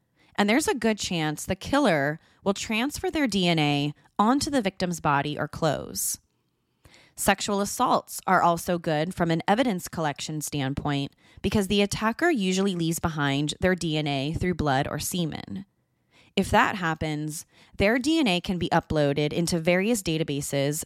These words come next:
to find a match. When it came to Robin's apartment, the police recovered both blood and D N A evidence from several key spots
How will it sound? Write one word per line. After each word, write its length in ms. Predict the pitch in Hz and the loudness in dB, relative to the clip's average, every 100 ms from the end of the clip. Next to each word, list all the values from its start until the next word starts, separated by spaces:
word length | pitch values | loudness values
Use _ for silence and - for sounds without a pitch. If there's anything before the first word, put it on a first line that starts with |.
| - | -4
to 100 | 160 | -2
find 320 | 160 147 151 | 0 0 0
a 40 | |
match. 680 | 147 143 - - - - - _ _ _ _ _ _ _ _ _ _ - | -2 -2 -6 -6 -6 -6 -8 _ _ _ _ _ _ _ _ _ _ -8
When 140 | - 208 | 0 2
it 140 | - | 2
came 300 | - 226 320 | 0 0 2
to 100 | 330 | 2
Robin's 460 | 349 185 185 185 175 | 4 4 4 2 -4
apartment, 580 | - 156 - 156 143 - _ _ | -4 -4 -6 -6 -8 -10 _ _
the 100 | 202 | -2
police 460 | - 208 220 269 - | 0 0 0 -2 -2
recovered 640 | 330 - 175 165 156 151 | -2 0 2 2 0 -2
both 360 | 175 165 170 - | -2 0 0 -4
blood 560 | 170 165 165 180 214 - _ - | -4 2 4 2 0 -8 _ -2
and 400 | 208 233 320 370 190 | 2 4 4 2 0
D 180 | 214 196 | 0 2
N 100 | 185 | 2
A 200 | 170 156 | 2 2
evidence 500 | 156 156 147 151 - | 2 2 0 -2 -4
from 220 | 190 190 | -2 -2
several 520 | - 190 185 180 175 | 2 2 4 2 2
key 340 | - - 226 285 | -4 -6 -2 -2
spots 560 | - 160 151 143 - | -2 2 2 2 -4